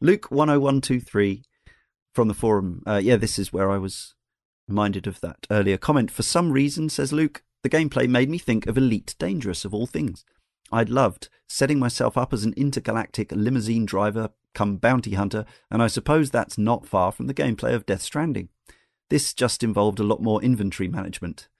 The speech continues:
and less spaceships. I found the hiking gameplay surprisingly enjoyable.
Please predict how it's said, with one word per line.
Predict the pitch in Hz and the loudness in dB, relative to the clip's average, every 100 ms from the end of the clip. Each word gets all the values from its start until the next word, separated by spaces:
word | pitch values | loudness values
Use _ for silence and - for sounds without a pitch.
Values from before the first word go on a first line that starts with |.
| _ _ | _ _
and | 101 92 | -8 -6
less | 90 | -8
spaceships. | - 98 98 - - - - _ _ _ _ _ - | -6 -4 -4 -8 -12 -16 -16 _ _ _ _ _ -10
I | 117 | 0
found | 175 156 | 2 2
the | |
hiking | 135 135 - 127 | 0 0 0 2
gameplay | 117 117 123 127 | 2 2 0 -2
surprisingly | - - 98 98 107 107 | -2 0 0 0 -2 0
enjoyable. | 123 123 151 180 107 92 | -2 -2 -4 -4 -6 -8